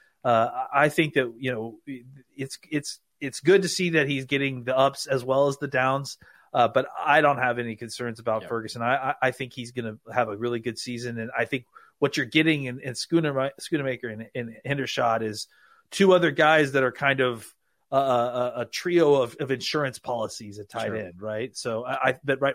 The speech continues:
Speaker 1: Ferguson is rightfully gonna get the first crack at it, and, and, and I think that he's earned that, and I think he's gonna show us that.
Speaker 2: Uh, next note, Stephon Gilmore had a interception in team drills in the red zone.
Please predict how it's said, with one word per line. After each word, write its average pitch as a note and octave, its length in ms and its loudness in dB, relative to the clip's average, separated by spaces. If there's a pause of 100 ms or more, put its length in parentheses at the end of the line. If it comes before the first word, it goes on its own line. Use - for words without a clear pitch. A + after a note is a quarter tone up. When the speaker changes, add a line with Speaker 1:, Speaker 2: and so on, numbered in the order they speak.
Speaker 1:
Ferguson D3+ 480 -2
is A#2+ 300 -8
rightfully B2+ 400 -2
gonna A#2 180 -6
get A#2+ 340 -2 (300)
the B2 80 -6
first B2+ 380 -2
crack C#3 320 2
at C3+ 180 2
it, D3+ 160 2
and, A#2+ 180 -14
and, B2 300 -8
and A#2 140 -6
I A#2 100 -4
think B2 220 -8
that G#2+ 120 -10
he's A2 200 -10
earned C3+ 240 -4
that, C3 160 -2
and A#2 120 -12
I A2+ 100 -8
think A#2 180 -14
he's A#2 100 -20
gonna A#2 160 -12
show C3 240 -12
us - 120 -18
that. - 120 -20 (720)
Speaker 2:
Uh, A2 280 0
next D3+ 240 2
note, A#2 280 -6
Stephon C#3 480 2
Gilmore B2 360 0
had A#2 300 -2
a A2 300 -4
interception A#2 720 -4
in G#2 500 -10 (200)
team C#3+ 260 -2
drills A2+ 400 -2
in G#2+ 80 -8
the G2+ 80 -10
red A2+ 220 0
zone. G#2+ 360 -4